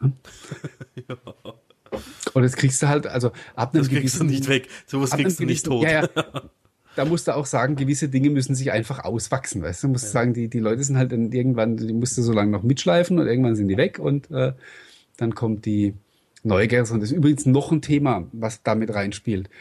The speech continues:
Speaker 1: Ähm, wenn diese neue Generation nachwächst, die sagt, äh, was in, was zur Hölle ist eine E-Mail? Ja, was kann man das essen? Ja, was macht man denn damit? Wie, da kann ich jemand schreiben? Äh, das geht doch über WhatsApp viel schneller.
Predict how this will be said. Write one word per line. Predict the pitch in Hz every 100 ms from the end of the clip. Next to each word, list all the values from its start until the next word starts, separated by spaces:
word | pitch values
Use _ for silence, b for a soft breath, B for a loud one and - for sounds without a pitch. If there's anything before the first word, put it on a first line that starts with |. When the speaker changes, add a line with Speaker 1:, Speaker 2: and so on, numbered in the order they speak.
| B B -
Speaker 1:
Ähm, | 101 98 98 B B _
wenn | 107 107
diese | 107 101 95
neue | 92 127
Generation | 147 131 123 123 - 113 107
nachwächst, | 90 95 143 135 -
die | 120
sagt, | 104 117 104 98 -
äh, | 117 98 104 101 _ _ _ - -
was | 101 117 - -
in, | 110 104 90
was | - -
zur | - 95
Hölle | 95 127
ist | 123 113 -
eine | 117 98
E-Mail? | 127 127 170 87 80 -
Ja, | 104 135 127
was | - - _ - 110 -
kann | 95
man | 95
das | 98 -
essen? | 123 - 170 131
Ja, | 113 127
was | 123
macht | 98 - -
man |
denn | 139 139
damit? | 143 139 - B B B B B
Wie, | 120 120
da | 113
kann | 120 104
ich | -
jemand | 107 98
schreiben? | - 90 85 87 80 -
Äh, | 101 92
das | 95 90
geht | 104 107
doch |
über | 117 110 95
WhatsApp | 107 120 131
viel | 117
schneller. | - 104 110